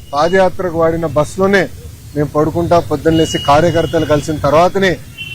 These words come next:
ఏ కార్యక్రమానికి అయితే నేను బయలుదేరతాం కూడా మీరందరూ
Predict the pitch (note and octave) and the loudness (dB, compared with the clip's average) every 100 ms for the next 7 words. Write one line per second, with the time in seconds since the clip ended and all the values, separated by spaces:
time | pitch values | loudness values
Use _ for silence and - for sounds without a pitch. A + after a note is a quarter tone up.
0 | C#3 F3+ F3 E3+ E3+ E3 E3+ D#3 D#3 C3+ | 2 2 2 0 -2 -4 -4 -2 -4 -4
1 | D#3 D3 C3+ C#3 D3 D3 D3+ C#3+ C#3+ C3 | -4 -2 0 0 0 -2 -2 0 0 0
2 | - - C#3 C3+ D3 | -4 -8 -2 0 0